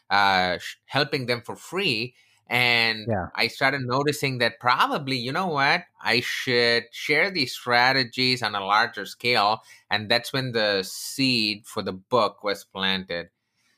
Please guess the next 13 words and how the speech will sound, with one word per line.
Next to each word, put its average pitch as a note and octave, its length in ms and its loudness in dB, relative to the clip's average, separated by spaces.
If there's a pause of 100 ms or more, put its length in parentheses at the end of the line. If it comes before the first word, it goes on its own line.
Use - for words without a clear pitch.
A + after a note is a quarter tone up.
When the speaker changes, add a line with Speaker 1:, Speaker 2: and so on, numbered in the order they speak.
Speaker 1:
So C3 460 2 (480)
I B2+ 200 4
started D#3+ 320 2
writing C3+ 760 0 (680)
the A2 400 -2
book. A#2+ 320 4
I A#2+ 80 2
decided C#3 480 0
to A#2+ 100 -2
write A#2 220 0
the A#2 80 -2
book, - 400 -8 (340)
uh, G2+ 400 4